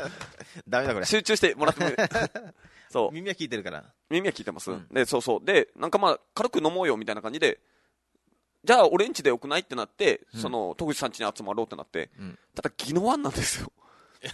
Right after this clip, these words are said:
Speaker 1: あれ。
Speaker 2: しかも、宜野湾とかさ、
Speaker 1: うん。
Speaker 2: 全然、なんていうの？地理がわからない。
Speaker 1: ジョニーさんの庭だ。
Speaker 2: <laughs> まあまあ、そうなのかな。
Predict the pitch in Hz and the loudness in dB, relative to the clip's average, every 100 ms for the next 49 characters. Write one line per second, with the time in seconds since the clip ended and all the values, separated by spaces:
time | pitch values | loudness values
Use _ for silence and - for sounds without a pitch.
0 | - 135 117 - - 180 113 127 214 240 | -2 -2 -2 -8 -6 -4 -4 -2 4 8
1 | 247 254 - - 107 113 - 95 85 - | 8 6 0 -4 0 0 0 -2 -4 0
2 | 254 277 285 220 - _ _ _ 147 127 | 0 2 2 2 -4 _ _ _ -4 -4
3 | - - _ _ _ _ - - 226 147 | -8 -14 _ _ _ _ -4 -2 2 4
4 | 120 135 123 101 - _ _ _ _ _ | 2 2 0 0 -8 _ _ _ _ _
5 | _ _ _ _ _ _ - 113 110 98 | _ _ _ _ _ _ -12 -10 -10 -10
6 | 90 85 85 60 - _ _ - - 175 | -12 -12 -10 -12 -16 _ _ -6 0 2
7 | 160 160 143 147 160 - 208 262 - 113 | 4 6 6 4 2 2 2 2 0 0
8 | 135 | 0